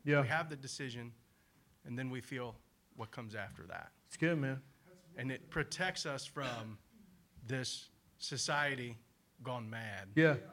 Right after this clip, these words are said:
Speaker 2: where we're whipped up with our emotions
Speaker 1: Yeah.
Speaker 2: to react
Speaker 1: Yeah.
Speaker 2: and then think about what we did.
Speaker 1: Yeah. It's good.
Speaker 2: Right?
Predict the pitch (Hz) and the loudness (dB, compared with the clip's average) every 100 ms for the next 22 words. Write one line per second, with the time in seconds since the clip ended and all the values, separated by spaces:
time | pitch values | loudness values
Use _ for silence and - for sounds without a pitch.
0 | - - - 123 120 120 113 131 - 143 | -18 -14 -4 -2 -2 -4 -4 -6 -4 -4
1 | 131 - 117 110 113 131 135 - 113 110 | -4 -8 -6 -4 -4 -4 -4 -6 -8 -10
2 | - 151 143 - - - 147 123 110 131 | 4 6 6 4 -8 -6 -2 -2 0 0
3 | 135 - - - - _ - 147 147 123 | 0 -4 -12 -18 -20 _ -2 6 6 6
4 | - - - - - 147 147 143 139 147 | -2 -20 -20 -20 -10 -2 0 0 -2 -4
5 | 135 131 123 120 113 123 - 113 110 110 | -4 -2 0 -2 -2 -4 -4 -6 -6 -6
6 | 101 90 - - 151 143 110 - - - | -8 -10 -16 4 6 6 4 -8 -20 -20
7 | - - _ _ _ - - 151 139 | -20 -20 _ _ _ -6 4 4 4